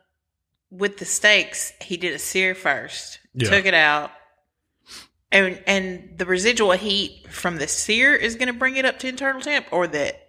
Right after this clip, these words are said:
Speaker 1: heat coming
Speaker 2: The heat coming
Speaker 1: off
Speaker 2: off that, that
Speaker 1: the
Speaker 2: fifteen hundred
Speaker 1: pit,
Speaker 2: degree element in
Speaker 1: or a
Speaker 2: it.
Speaker 1: little bit of both.
Speaker 2: Because that element's right in the top of it. That's the only, that's the only direction the heat comes from, the top. So, of course, it's trying to throw it out the bottom. That's why the drip pan with the butter and all that works down bottom.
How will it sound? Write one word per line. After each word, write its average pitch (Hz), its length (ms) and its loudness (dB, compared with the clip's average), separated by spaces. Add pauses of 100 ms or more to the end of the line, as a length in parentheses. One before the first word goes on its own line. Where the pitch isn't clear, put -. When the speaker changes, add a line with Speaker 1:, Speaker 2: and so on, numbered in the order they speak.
Speaker 1:
heat 196 420 -4
coming 135 200 2
Speaker 2:
The 170 60 8
heat 180 100 6
coming 170 200 6
Speaker 1:
off 139 160 8
Speaker 2:
off - 60 -6
that, 120 340 0
that 120 180 -2
Speaker 1:
the 95 40 -16
Speaker 2:
fifteen 147 300 2
hundred 139 160 6
Speaker 1:
pit, - 100 4
Speaker 2:
degree 123 200 6
element 117 360 4
in 170 60 -2
Speaker 1:
or 180 100 4
a 170 60 0
Speaker 2:
it. 170 40 -2
Speaker 1:
little 175 180 -4
bit 160 120 -8
of 156 100 -10
both. 156 360 -6
Speaker 2:
Because 143 320 6
that 139 120 6
element's 175 400 4
right 151 240 4
in 139 100 2
the 110 80 0
top 147 320 4
of 95 120 -4
it. 98 40 -6
That's 98 140 -4
the 110 120 -2
only, 175 340 4
that's 120 260 -4
the 135 80 2
only 180 200 6
direction 127 640 2
the 113 60 -4
heat 139 200 -2
comes 113 220 -2
from, 90 200 -8
the 90 80 -10
top. - 440 -4 (500)
So, 127 180 4
of 147 140 2
course, 196 280 6
it's - 140 -2
trying 170 240 6
to 156 60 4
throw 143 280 6
it 127 60 6
out 113 160 0
the 104 60 -6
bottom. 107 440 2 (160)
That's 123 200 -2
why 117 280 2
the 107 80 -4
drip 110 260 -2
pan 113 300 -2
with 113 100 -2
the 110 80 -8
butter 113 380 0
and 117 80 2
all 107 120 2
that 120 180 2
works 110 200 -4
down 98 200 -6
bottom. 117 340 0